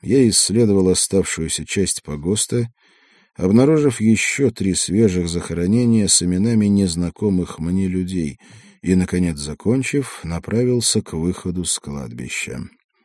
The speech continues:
«Идём на постоялый двор?» — спросил меня проповедник. «К Кларискам». «Ну, так тебя и пустили в монастырь. Сёстры ведут закрытый образ жизни».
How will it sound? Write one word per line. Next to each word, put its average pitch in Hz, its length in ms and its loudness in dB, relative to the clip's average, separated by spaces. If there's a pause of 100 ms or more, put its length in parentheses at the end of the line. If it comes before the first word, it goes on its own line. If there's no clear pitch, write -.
(260)
«Идём 127 440 6
на 156 100 4
постоялый 160 680 6
двор?» — 175 280 6 (200)
спросил 82 520 -4
меня 78 240 -6
проповедник. 73 760 -8 (520)
«К - 140 -20
Кларискам». 98 920 4 (600)
«Ну, 113 160 6
так 151 220 4
тебя 160 380 6
и 160 40 4
пустили 165 680 6
в 165 140 4
монастырь. 151 840 4 (300)
Сёстры 208 600 6
ведут 156 360 6
закрытый 190 960 4
образ 269 360 4
жизни». 107 540 4